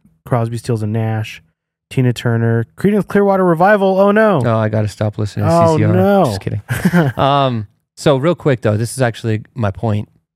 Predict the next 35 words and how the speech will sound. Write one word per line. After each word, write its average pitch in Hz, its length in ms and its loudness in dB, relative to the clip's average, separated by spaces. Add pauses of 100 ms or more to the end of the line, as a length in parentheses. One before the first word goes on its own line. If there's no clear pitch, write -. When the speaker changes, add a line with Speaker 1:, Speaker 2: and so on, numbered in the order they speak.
(640)
Speaker 2:
is 113 120 0
you 123 80 4
have 139 120 -2
guys 139 280 0
like 120 220 -2
this, 104 380 -4 (1700)
the 123 80 -2
guys 117 300 -2
that 135 160 2
own 131 240 0
it, 104 140 -2 (320)
the 117 100 -4
guys 113 260 0
that 117 120 -2
direct 113 400 0
it, 107 160 -4 (1900)
uh, 104 440 -4 (220)
the 110 80 -2
music 123 360 0
managers, 110 480 0
whatever, 107 500 -2 (520)
they're 123 160 2
not 123 160 0
in 117 80 -4
good 113 120 -2
relationship, 107 540 -4
him 107 120 -2
and 104 80 0
Ice 104 200 -2
Cube. - 260 -8 (420)
But 120 80 0
my 117 100 0
point 143 280 -2
here 113 160 2
is 104 240 -2